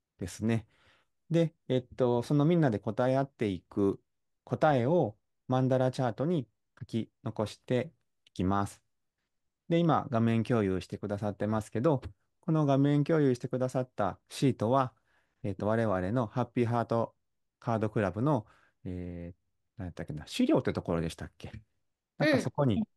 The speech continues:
Speaker 1: あの、
Speaker 2: ファイルかな？
Speaker 1: ファイルかな？
Speaker 2: ファイル。
Speaker 1: うん。
Speaker 2: うん。
Speaker 1: っていうところにピーディーエフを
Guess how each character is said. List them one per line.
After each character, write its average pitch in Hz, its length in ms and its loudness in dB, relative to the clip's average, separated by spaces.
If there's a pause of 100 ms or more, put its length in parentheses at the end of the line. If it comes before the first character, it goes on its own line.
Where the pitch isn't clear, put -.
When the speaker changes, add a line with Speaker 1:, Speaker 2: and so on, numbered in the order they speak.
(120)
Speaker 1:
あ 311 240 6
の、 180 140 -4
Speaker 2:
フ - 20 -4
ァ 214 80 2
イ - 0 -
ル - 20 -6
か - 80 -12
な？ 220 240 -4 (120)
Speaker 1:
フ - 60 0
ァ 151 120 6
イ - 20 0
ル - 80 -4
か - 80 -4
な？ 123 140 -6 (240)
Speaker 2:
フ 123 60 2
ァ - 20 6
イ 131 40 8
ル。 117 40 6
Speaker 1:
う - 20 4
ん。 - 20 2
Speaker 2:
う - 0 -
ん。 - 40 -6
Speaker 1:
っ - 20 -14 (480)
て 208 60 -6
い 123 60 0
う 98 60 -2
と 107 100 -2
こ 110 100 -2
ろ 107 120 2
に 101 120 0
ピ 113 140 0
ー 107 40 0
デ 107 80 0
ィ 113 40 2
ー 117 60 2
エ 113 40 0
フ 98 180 -4
を 90 160 -4